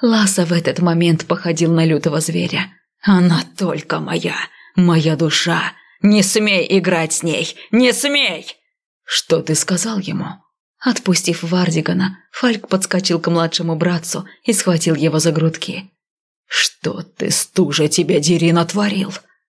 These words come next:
«Да ничего». Зеленоглазый палач прикоснулся к разбитой скуле и заговорщически зыркнул на меня. «Ему полезно, наконец, отмереть и явить этому туману себя истинного.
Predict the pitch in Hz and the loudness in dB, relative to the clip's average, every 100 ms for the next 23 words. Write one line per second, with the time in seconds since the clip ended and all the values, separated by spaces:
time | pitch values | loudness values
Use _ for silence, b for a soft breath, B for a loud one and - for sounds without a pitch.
0 | _ _ _ - 180 180 143 160 170 - | _ _ _ 0 2 4 2 2 0 0
1 | 180 180 - - _ _ _ _ _ 254 | 0 -2 -10 -12 _ _ _ _ _ -2
2 | 240 214 196 185 165 165 156 160 165 156 | 0 4 2 2 0 0 -2 0 0 0
3 | - 160 160 160 - 147 - 160 170 156 | -2 -4 -2 -2 -2 -4 -4 -2 -4 -2
4 | 160 160 151 - 160 170 170 B B - | -4 -2 -4 -2 0 0 -2 B B -4
5 | 226 190 170 156 160 - 196 151 - 160 | 0 2 0 -2 -2 -4 -4 -4 -4 -2
6 | 151 156 147 - 160 156 147 151 170 165 | -2 -2 -4 -2 2 2 4 2 0 -4
7 | - _ _ _ _ _ _ _ - - | -10 _ _ _ _ _ _ _ -10 -6
8 | 240 214 110 - 101 160 156 139 - 139 | -4 -4 -4 -4 -4 -4 -4 -4 -4 -4
9 | - - 147 160 143 190 - - b b | -4 -4 -4 -2 -2 -2 -2 -6 b b
10 | 190 160 156 147 - 175 143 147 160 156 | -2 0 -2 -2 -2 -4 -4 -4 -2 -2
11 | 143 - 156 143 165 - 170 - - - | 0 -2 -2 -2 -2 -4 -6 -6 -6 -6
12 | - | -8